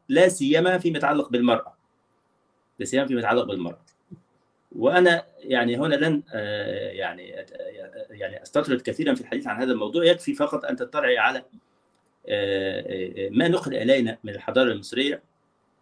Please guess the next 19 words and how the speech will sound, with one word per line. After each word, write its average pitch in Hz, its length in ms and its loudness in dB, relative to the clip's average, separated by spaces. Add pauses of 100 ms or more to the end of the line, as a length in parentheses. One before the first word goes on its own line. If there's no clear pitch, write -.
(340)
عن 117 160 4
المرأة - 440 -2 (800)
أو 160 160 6
الحضارة 139 540 2 (180)
الآشورية 120 680 0
والبابلية. 101 600 -2 (1600)
وعلى - 1600 -2
كل 185 180 4
الأحوال 160 500 2 (1080)
أنا 180 160 6
لم 170 360 6
أرى 143 160 2
في 165 160 2
حياتي 180 420 0 (540)
من 165 180 4
يحتقر - 420 2
المرأة 180 500 2
أكثر 185 340 4
من 170 200 4